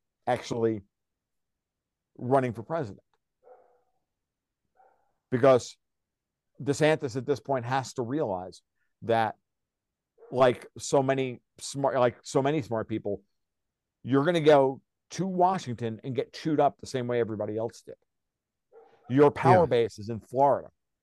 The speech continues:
Speaker 1: You have
Speaker 2: Yeah.
Speaker 1: real power in Florida.
Speaker 2: Yeah.
Speaker 1: Now you should continue finishing the job in Florida. And I'm telling you that in Florida, the mood is very much,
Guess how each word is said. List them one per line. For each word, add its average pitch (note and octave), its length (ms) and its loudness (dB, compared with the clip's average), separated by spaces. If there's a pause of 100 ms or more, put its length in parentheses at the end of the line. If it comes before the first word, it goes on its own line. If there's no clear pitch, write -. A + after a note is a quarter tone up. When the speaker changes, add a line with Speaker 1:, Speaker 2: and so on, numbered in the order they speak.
(260)
Speaker 1:
You D3+ 120 2
have E3+ 120 4
Speaker 2:
Yeah. A#2 140 -2
Speaker 1:
real E3 240 2
power A2+ 440 -4
in G2 60 -12
Florida. G#2+ 380 -8 (460)
Speaker 2:
Yeah. A2 160 -2
Speaker 1:
Now C3+ 100 2
you C#3 200 2
should - 220 -6
continue D3+ 380 -2 (100)
finishing C3+ 420 -6
the A2+ 80 -4
job A2 440 -4
in F#2+ 100 -14
Florida. B1+ 380 -14 (760)
And A#2+ 280 2
I'm B2+ 140 -4
telling D#3+ 320 2
you C3+ 140 -2
that B2+ 200 -2 (520)
in F3 260 2
Florida, G#2+ 560 2 (160)
the C3 120 4
mood D3 300 4
is C#3 300 2
very C3+ 260 0
much, C3 300 -2